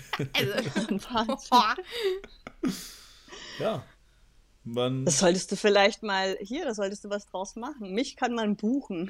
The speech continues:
Speaker 1: Aber das sind ja die Sachen, die er sich
Speaker 2: Buch
Speaker 1: aneignen
Speaker 2: deinen
Speaker 1: musste,
Speaker 2: Orgasmus.
Speaker 1: weil mit dem Mikropenis kommt er ja sonst nicht weit.
Speaker 3: Völlig
Speaker 1: Deswegen
Speaker 3: korrekt.
Speaker 1: musste er dann andere Sachen schon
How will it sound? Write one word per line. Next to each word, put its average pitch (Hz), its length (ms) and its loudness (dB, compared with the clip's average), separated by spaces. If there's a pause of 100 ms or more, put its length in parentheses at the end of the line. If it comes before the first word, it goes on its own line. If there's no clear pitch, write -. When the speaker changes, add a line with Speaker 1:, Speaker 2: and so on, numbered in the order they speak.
Speaker 1:
Aber 220 180 0
das 240 100 -4
sind 254 180 -2
ja 247 80 -4
die 247 120 -8
Sachen, 247 260 -6
die 240 80 -4
er 233 120 -2
sich 226 80 -8
Speaker 2:
Buch 320 180 12
Speaker 1:
aneignen 269 140 4
Speaker 2:
deinen 277 300 4 (200)
Speaker 1:
musste, 247 140 -2
Speaker 2:
Orgasmus. 262 180 -2
Speaker 1:
weil 240 140 0
mit 240 200 -6
dem 240 120 -6
Mikropenis 247 560 -10
kommt 233 200 -10
er 214 80 -6
ja 185 100 -4
sonst 170 260 -10
nicht 202 180 -16
weit. - 280 -10 (180)
Speaker 3:
Völlig 104 440 -2
Speaker 1:
Deswegen 214 100 -8
Speaker 3:
korrekt. 95 260 0
Speaker 1:
musste - 120 -4
er 226 100 0
dann 220 260 -6
andere 226 300 -6
Sachen 190 280 -8
schon 180 380 -12